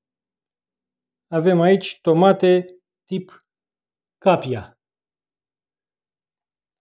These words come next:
recoltate din Timiș, Dudești Vechi. Acestea de dinainte sunt din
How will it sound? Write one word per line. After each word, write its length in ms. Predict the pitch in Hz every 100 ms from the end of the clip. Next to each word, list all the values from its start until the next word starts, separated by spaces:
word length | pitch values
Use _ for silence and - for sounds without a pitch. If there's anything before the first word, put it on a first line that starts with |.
| _
recoltate 680 | 160 156 156 151 202 196 180
din 440 | 151 180 190 - _ _ _
Timiș, 560 | - 208 143 - - - _ _ _
Dudești 520 | 139 139 175 175 170
Vechi. 480 | 151 131 - - _ _ _ _ _ _ _ _ _ _ _ _ _ _ _ _ _ _ _ _ _ _
Acestea 480 | 156 143 185 175 160
de 80 |
dinainte 840 | 151 147 156 202 220 202 185 185 _ _
sunt 340 | - - 175 170
din 440 | 151 170 160 151